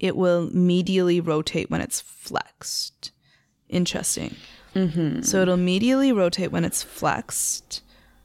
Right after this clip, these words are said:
Speaker 1: And at the hip, it can flex as well, as well as weakly abduct and laterally rotate. Yeah, that makes sense.
Speaker 2: Yeah. We can talk about knee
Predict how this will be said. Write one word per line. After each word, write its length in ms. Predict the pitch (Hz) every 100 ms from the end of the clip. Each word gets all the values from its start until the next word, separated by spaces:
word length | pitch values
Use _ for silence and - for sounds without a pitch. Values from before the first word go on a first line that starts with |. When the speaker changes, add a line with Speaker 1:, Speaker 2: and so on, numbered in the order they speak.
| _ _ _ _ -
Speaker 1:
And 120 | 175
at 140 | 160
the 80 | -
hip, 280 | 175 180 170
it 100 | 196
can 420 | 185 170 165 165 -
flex 580 | - - 175 165 - -
as 220 | - 170
well, 340 | 170 156 190 226
as 220 | 185 180
well 180 | 170 175
as 160 | 170
weakly 460 | 170 - 175 160 - -
abduct 760 | 175 165 - - - - - - _ _ _ _ _ _ _ -
and 500 | 180 175 170 165 165
laterally 640 | 156 160 160 160 156 156
rotate. 500 | 120 - - - - - _ - _ _ _ _
Yeah, 80 | 294
that 100 | 277
makes 180 | 226 -
sense. 180 | - 165
Speaker 2:
Yeah. 80 | - - -
We 100 | 180
can 80 | 185
talk 160 | 180 156
about 200 | 151 151
knee 440 | 160 156 147 143